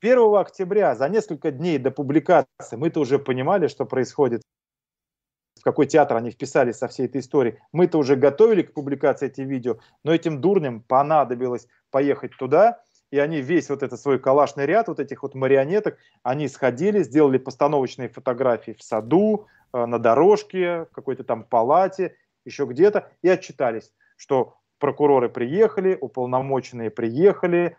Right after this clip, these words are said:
э, помо-, даже был такой, должность у них, знаешь, комичная, ну, это не комичная, конечно, это страшная должность, помощник начальника уфсин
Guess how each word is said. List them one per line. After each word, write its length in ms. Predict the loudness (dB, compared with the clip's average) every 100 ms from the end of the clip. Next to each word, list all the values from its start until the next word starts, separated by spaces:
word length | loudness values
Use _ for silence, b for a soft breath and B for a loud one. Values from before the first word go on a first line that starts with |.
| b -8
э, 120 | -6
помо-, 420 | 0 0 -2 -8 _ _
даже 360 | -4 -2 -2 -4
был 340 | -4 -2 -2
такой, 400 | -2 -2 -2 -4 _ -14
должность 500 | 2 4 4 0 -12
у 20 |
них, 160 | -12 -10
знаешь, 260 | -10 -10 _
комичная, 720 | -4 -2 -4 -8 -10 -12 -12 _ -10
ну, 80 | -8
это 80 | -4
не 60 |
комичная, 400 | -2 -2 -2 -6
конечно, 220 | -6 -6
это 80 | -8
страшная 360 | -2 0 0 -6
должность, 320 | -6 -8 -12 _ _ _ _
помощник 680 | -4 -4 0 0 -2 -8 -12
начальника 720 | -8 -6 0 0 0 -8 -12 -12
уфсин 520 | -14 -12 -6 -4 -4